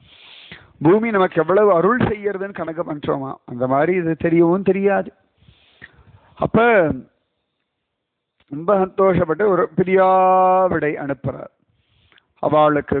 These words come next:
குதிரையெல்லாம் கொடுத்து, அவளுக்கு மனுஷாலெல்லாம் கொடுத்து, நிறைய பொருள்லாம் கொடுத்து, நீங்க ஊருக்கு போங்கோ, நிச்சயமாகவே ஏகநாதன் வருவான்,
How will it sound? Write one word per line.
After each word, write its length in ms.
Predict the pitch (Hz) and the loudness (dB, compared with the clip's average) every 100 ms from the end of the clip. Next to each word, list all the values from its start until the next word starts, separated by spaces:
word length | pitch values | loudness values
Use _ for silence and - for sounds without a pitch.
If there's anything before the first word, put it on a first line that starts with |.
| - | -2
குதிரையெல்லாம் 720 | 156 151 156 147 139 143 - | 0 0 0 0 0 -2 -2
கொடுத்து, 440 | 139 135 - 139 - - _ _ _ _ _ _ _ _ - | -2 -2 -4 -4 -4 -8 _ _ _ _ _ _ _ _ -6
அவளுக்கு 540 | 143 147 143 143 - 131 | 0 2 2 0 -4 -4
மனுஷாலெல்லாம் 1040 | 143 160 - 151 139 135 135 139 147 139 | -2 0 0 0 -2 -4 -6 -6 -6 -6
கொடுத்து, 420 | - 127 123 - 147 156 - - - - - | -6 -8 -6 -2 -2 -2 -6 -12 -18 -18 -4
நிறைய 300 | 151 147 156 | 2 2 2
பொருள்லாம் 580 | 147 151 147 143 147 139 | 2 2 2 0 -2 -4
கொடுத்து, 360 | 127 127 - 190 - 95 _ _ _ _ _ _ _ _ | -6 -6 -6 -6 -8 -14 _ _ _ _ _ _ _ _
நீங்க 220 | 135 135 135 139 | -2 2 2 4
ஊருக்கு 400 | 160 180 170 147 | 4 4 0 -4
போங்கோ, 500 | 135 131 131 135 139 - _ _ - - _ _ _ _ _ | -2 -4 -2 -2 -2 -4 _ _ -20 -20 _ _ _ _ _
நிச்சயமாகவே 960 | 135 - 170 160 151 147 143 135 139 151 160 156 | -10 -2 0 2 2 0 0 -2 0 -2 -2 -2
ஏகநாதன் 760 | 147 - 156 147 139 - 135 143 | -2 -2 -2 0 -2 -2 -6 -4
வருவான், 580 | 123 123 135 135 135 | -2 0 2 2 0